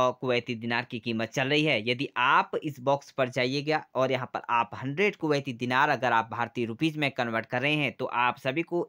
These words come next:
एक हज़ार, सौ, यानी कि सौ कुवैती दिनार की कीमत आप सभी को मिल जाएगी सत्ताईस हज़ार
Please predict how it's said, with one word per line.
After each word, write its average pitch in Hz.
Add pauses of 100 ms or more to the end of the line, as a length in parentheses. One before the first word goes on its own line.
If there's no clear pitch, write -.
एक 151
हज़ार, 135 (240)
सौ, 208 (600)
यानी 135
कि 143
सौ 196
कुवैती 139
दिनार 127
की 127
कीमत 147 (260)
आप 127
सभी 139
को 143
मिल 127
जाएगी 131
सत्ताईस 139
हज़ार 139